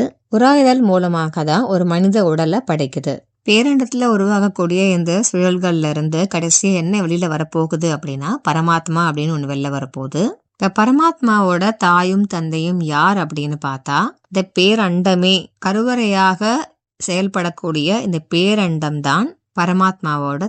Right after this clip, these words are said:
தாய் ஆதிபராசக்தின்னு சொல்றாங்க இத. அதே மாதிரி பரமாத்மாவோட தந்தை யார் அப்படின்னு கேட்டா வெட்ட வெளியில முதல் முதலாக தோன்றின திரவ பாதரசத்தை தான் பரமாத்மாவோட தந்தைன்னு சொல்றாங்க. ஏன்னா அதுல இருந்து தான்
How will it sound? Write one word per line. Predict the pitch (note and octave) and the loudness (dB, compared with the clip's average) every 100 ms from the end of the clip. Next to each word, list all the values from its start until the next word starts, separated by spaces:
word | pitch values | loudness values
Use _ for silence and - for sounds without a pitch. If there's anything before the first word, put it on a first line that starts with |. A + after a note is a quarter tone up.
| - | -4
தாய் | D#3+ C#3+ C3 - E3+ | -2 -2 -4 -6 -2
ஆதிபராசக்தின்னு | E3+ E3 D#3+ D3+ C#3+ D3 - C#3+ C3+ D3+ A#3 | -2 -2 -4 -6 -6 -8 -8 -6 -4 0 0
சொல்றாங்க | - D#3 C3+ C3 C3+ | 0 -2 -4 -6 -8
இத. | C3+ E3 D#4 _ _ - | -6 -6 -6 _ _ -8
அதே | F3 G3 | -4 0
மாதிரி | G3 F3 F3+ C#4+ | 0 -2 -4 -4
பரமாத்மாவோட | - F3+ G3 G3 - F#3 F3+ D#3+ D#3 | -2 0 0 -2 -4 -4 -4 -4 -4
தந்தை | F3 F3 A#3+ D4+ B3 | -2 0 0 0 0
யார் | F#3 F3 F#3 | 0 0 -2
அப்படின்னு | D#3+ D#3 D#3 | -6 -6 -6
கேட்டா | D#3 D3 - D3 E3 - | -6 -10 -6 -4 -4 -4
வெட்ட | F#3 D#3+ - | -10 -8 -6
வெளியில | G3 D#3+ D#3 D#3 D#3+ - | -4 -4 -4 -2 -4 -4
முதல் | E3 F#3+ B3+ | -4 -2 0
முதலாக | G3+ E3 D#3+ D#3 F3+ | 0 0 0 -2 -4
தோன்றின | F#3 D#3+ D#3 D3+ D3 D3 D#3 F#3 | -4 -4 -6 -6 -4 -4 -4 -6
திரவ | F3+ G3 A3+ A#3 | -4 -2 0 0
பாதரசத்தை | F#3+ D#3 D#3 D3+ C#3 C3+ C#3 | 0 0 0 -4 -6 -10 -8
தான் | D3 E3+ C4 _ _ _ _ _ | -4 -4 -4 _ _ _ _ _
பரமாத்மாவோட | F3+ F3 F#3+ F#3 F3+ D#3 D3 C#3+ F#3+ - | -2 0 0 0 -2 -6 -6 -6 -6 -6
தந்தைன்னு | E3 E3+ F3 F3+ F3+ | -4 -2 0 0 0
சொல்றாங்க. | D3+ C#3 C3+ C3+ C3+ - | -4 -8 -10 -10 -12 -10
ஏன்னா | D#3 E3 - | -6 -6 -6
அதுல | E3 F#3+ F#3+ | -4 -2 0
இருந்து | D3+ D#3 D#3+ | 0 -2 0
தான் | C#3 G3 | 0 -2